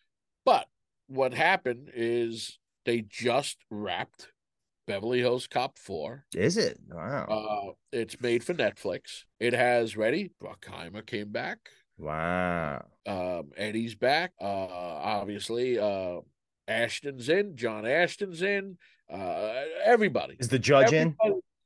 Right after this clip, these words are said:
Speaker 1: Uh, who?
Speaker 2: Is the judge, is the judge gonna be there? Judge Reinhold?
Speaker 1: He's in it.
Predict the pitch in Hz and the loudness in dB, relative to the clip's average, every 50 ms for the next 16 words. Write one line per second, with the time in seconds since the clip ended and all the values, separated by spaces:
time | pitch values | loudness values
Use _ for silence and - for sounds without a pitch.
0 | _ _ _ - 104 90 101 123 143 175 247 254 - _ _ _ - 107 101 - | _ _ _ -14 -12 -10 -2 4 4 4 4 2 -4 _ _ _ -8 -8 -4 -4
1 | 107 90 - 113 117 117 123 123 - - - - _ _ 92 90 92 78 - 113 | -4 -2 4 6 6 6 6 2 -4 -10 -12 -14 _ _ -14 -12 -12 -6 0 0
2 | 113 113 - - 127 123 120 135 131 139 135 143 127 - 110 101 90 104 110 107 | 0 0 0 -4 -6 -4 -4 -2 0 2 2 0 2 0 -2 0 0 0 0 2
3 | 113 117 127 120 127 123 - _ _ _ _ _ _ - 123 127 123 123 143 156 | 2 2 2 0 0 -2 -4 _ _ _ _ _ _ -4 -4 -4 0 2 2 4
4 | 160 160 160 147 | 4 4 2 0